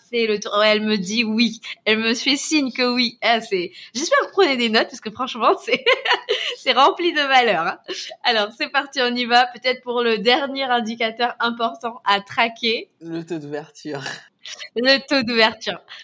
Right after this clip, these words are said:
Speaker 1: Bon, elle l'a mis à la fin. Alors, tu nous expliques ? <laughs>
Speaker 2: Je mets à la fin parce que, euh, à cause des évolutions, euh, de, d'Apple qui, euh, faussent le taux d'ouverture, malheureusement.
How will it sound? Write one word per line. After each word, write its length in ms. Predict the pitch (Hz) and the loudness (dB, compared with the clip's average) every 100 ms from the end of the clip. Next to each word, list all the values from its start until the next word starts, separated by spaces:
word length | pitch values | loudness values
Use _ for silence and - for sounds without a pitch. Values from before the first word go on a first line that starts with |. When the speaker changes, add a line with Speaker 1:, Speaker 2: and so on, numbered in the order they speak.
| - | -6
Speaker 1:
Bon, 100 | 208 - | -4 2
elle 160 | 254 | 2
l'a 160 | 269 277 | 4 4
mis 100 | 277 | 4
à 100 | 262 | 4
la 120 | 247 | 4
fin. 100 | 202 | 2
Alors, 180 | 185 190 - - | -2 -4 -6 -4
tu 100 | 392 330 | -2 -2
nous 160 | 302 | -2
expliques ? 640 | 285 285 - 277 381 - 330 349 403 - - | -4 -6 -4 -2 -2 2 2 2 -2 -4 -4
<laughs> 480 | 392 - _ _ - | -8 -10 _ _ -8
Speaker 2:
Je 80 | 196 | -4
mets 160 | 233 254 | -2 2
à 140 | 233 | 2
la 160 | 208 208 | 2 -2
fin 280 | 262 262 | -4 -6
parce 260 | 226 180 170 | -6 -10 -10
que, 120 | - | -12
euh, 640 | 180 170 160 151 147 147 - | -8 -6 -6 -4 -4 -6 -6
à 120 | 165 | -6
cause 160 | 202 185 | -6 -8
des 160 | 180 | -6
évolutions, 760 | 170 170 170 170 - 185 180 170 | -8 -8 -10 -12 -12 -10 -10 -8
euh, 80 | 156 | -8
de, 320 | 143 139 139 | -8 -6 -6
d'Apple 480 | 139 147 185 180 135 _ _ - - - | -6 -8 -6 -8 -10 _ _ -20 -20 -16
qui, 240 | - 165 | -4 0
euh, 140 | 147 139 | 2 0
faussent 600 | - 262 247 - - _ | 0 2 2 -2 -8 _
le 140 | 156 160 | -8 -4
taux 120 | 185 | -2
d'ouverture, 440 | 165 165 160 - 156 | 0 2 0 -2 2
malheureusement. 640 | 151 147 143 143 147 | 2 4 0 0 -2